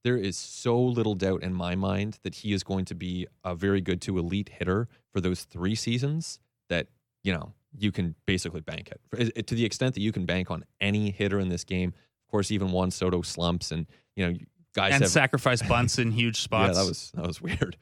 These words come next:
Speaker 2: Paid
Speaker 1: Almost,
Speaker 2: off.
Speaker 1: almost
Speaker 2: I,
Speaker 1: as weird as the ears for Joe Musgrove.
Speaker 2: yes, the, the Juan Soto bunt paying off is the worst example of, uh, results over process I can imagine.
Speaker 1: Hundred percent. But yeah, I think, uh, like, uh, are you,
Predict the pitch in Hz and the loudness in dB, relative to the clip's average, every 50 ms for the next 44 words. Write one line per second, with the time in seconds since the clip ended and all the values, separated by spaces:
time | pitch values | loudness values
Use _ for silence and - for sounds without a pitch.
0 | - 165 - - 156 175 175 190 233 226 180 - - - - 131 156 170 180 - | -8 2 6 6 8 8 8 6 6 4 2 0 -6 -2 2 4 4 4 6 6
1 | 151 160 147 131 131 127 117 - - - 87 107 104 101 98 87 85 - - 92 | 6 6 8 6 4 2 2 0 -2 -2 0 2 2 2 2 0 0 -2 -2 0
2 | 87 98 90 87 87 80 82 - 143 143 131 110 - - - - - - 127 127 | 2 2 2 2 0 -2 -2 0 2 2 2 2 0 0 -2 -2 0 2 2 4
3 | 131 131 135 123 139 139 135 135 135 139 143 135 156 180 208 208 - - 202 190 | 4 2 2 2 4 6 6 6 4 4 4 4 4 4 4 2 2 2 2 4
4 | 185 185 180 160 127 135 127 135 147 160 - _ _ _ - 147 139 139 139 139 | 4 4 2 4 4 4 4 4 4 0 -2 _ _ _ 2 4 6 6 6 4
5 | 127 117 117 131 147 147 - 127 120 117 113 107 123 117 113 113 117 123 131 135 | 4 4 4 4 4 4 4 2 2 2 2 4 4 4 4 2 2 4 4 4
6 | 151 156 - - - 160 139 127 123 127 123 127 123 - 135 131 123 120 117 113 | 4 2 0 -2 -2 -2 0 2 4 4 4 4 4 2 2 2 4 4 4 4
7 | 113 104 104 - - - - 127 117 110 107 104 104 104 104 - - - 127 147 | 2 2 -2 -8 -14 -6 0 2 4 4 4 4 2 0 -2 -6 -6 0 2 2
8 | 139 104 131 120 127 127 - 143 127 113 120 110 - - 123 117 120 - 147 147 | 4 4 4 2 2 2 2 2 2 2 2 0 2 2 2 2 2 4 2 2
9 | 147 - - 135 117 113 - - 139 127 120 117 110 120 120 113 113 107 113 113 | 2 2 2 0 0 0 0 -2 0 2 4 4 4 4 2 0 0 0 -2 -2
10 | 107 104 110 101 95 90 - 82 80 - 92 85 82 - - _ - 190 208 208 | 0 0 2 2 2 0 0 -4 -4 -4 -6 -6 -6 -8 -4 _ 0 2 2 2
11 | 196 165 180 190 - 202 180 - - - - 147 139 139 143 131 - - - - | 2 2 2 2 2 2 2 0 -4 -4 -2 0 2 2 2 2 0 -4 -12 -20
12 | _ _ _ - 135 127 107 - - 120 123 131 123 123 117 123 127 | _ _ _ -4 -4 -4 -4 0 2 2 2 2 0 -4 -8 -10 -14